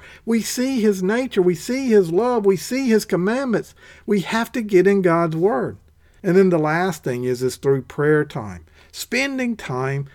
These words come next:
having that personal relationship, telling him things that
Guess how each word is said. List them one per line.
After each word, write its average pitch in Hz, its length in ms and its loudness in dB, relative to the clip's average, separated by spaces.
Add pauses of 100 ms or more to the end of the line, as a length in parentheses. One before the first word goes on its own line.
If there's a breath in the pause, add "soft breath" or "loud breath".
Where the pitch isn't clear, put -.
(100)
having 247 320 -2
that 190 220 -4
personal 220 460 -4
relationship, 196 920 0 (320 loud breath)
telling 311 380 -2
him 202 220 2
things 190 500 0
that - 280 -2